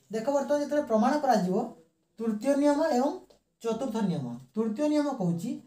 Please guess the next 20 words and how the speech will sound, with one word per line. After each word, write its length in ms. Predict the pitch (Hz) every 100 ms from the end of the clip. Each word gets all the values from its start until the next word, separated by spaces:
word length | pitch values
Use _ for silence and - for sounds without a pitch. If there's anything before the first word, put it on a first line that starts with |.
| _ _ _ -
ହେତୁପଦ 520 | 214 214 285 285 247 320 403 -
ଥରେ 140 | - 240
ବ୍ୟାପୀ 200 | 220 - 214
ହେବା 140 | 233 180
ଦରକାର। 260 | 147 120 123
ଦେଖ, 120 | 202 - - - _ _ _ _ _ _ _ _
ହେତୁପଦ 400 | 190 190 269 269 294 240
ଥରେ 140 | 269 247
ବ୍ୟାପୀ 180 | 214 247
ହେବା 120 | 240 247
ଦରକାର 220 | 240 247 254
କହିଛି 200 | 240 -
କି 80 | 240
ନାହିଁ? 140 | 240 269 - _ _ _ _
ତେଣୁ 140 | 214 247
ଦେଖ, 180 | 247 262 294 - _ -
ୟାକୁ 140 | 190
ମୁଁ 100 | 226 233
ଏଠି 120 | -
ବି 80 | 240